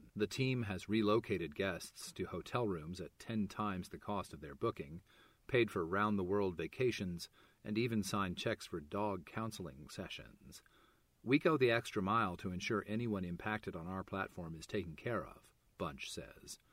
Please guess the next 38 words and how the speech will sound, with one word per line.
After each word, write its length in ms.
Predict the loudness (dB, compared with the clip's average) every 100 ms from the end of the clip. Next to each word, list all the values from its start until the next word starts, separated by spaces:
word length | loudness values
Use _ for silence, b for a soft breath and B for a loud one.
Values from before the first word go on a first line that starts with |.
| b b b
"We 160 | 4 6
don't 140 | 8
really 200 | 8 8
worry 320 | 10 10 10
about 280 | 6 0 -6
the 80 | -6
brand 420 | -4 -4 -6 -8
and 140 | -8
image 320 | -4 -4 -4 -10
component. 540 | -10 -10 -12 -16 -18 -20 b b 0
That 200 | 0 2
stuff 260 | 2 2
will 80 | 0
take 220 | -2 -2
care 200 | 0 0
of 100 | 0
itself 440 | -4 -2 0 0 -4
as 140 | -6
long 180 | -4 -4
as 100 | -2
you 100 | -2
do 140 | -2
the 120 | -4 -6
right 240 | -8 -10
thing." 320 | -6 -6 -6 -18 _ _ _
Former 360 | 2 4 6 6
agents 460 | 6 2 0 -6 -6
recall 340 | -2 0 0
cases 520 | 2 2 4 0 0
where 120 | -2
they 140 | 0 0
had 180 | -2 -4
to 60 |
counsel 460 | -4 -4 -2 -2 -2
guests 520 | 2 0 0 -6 -12 -8
hiding 440 | -2 0 0 -2
in 160 | -4 0
wardrobes 600 | 0 0 -6 -8 -12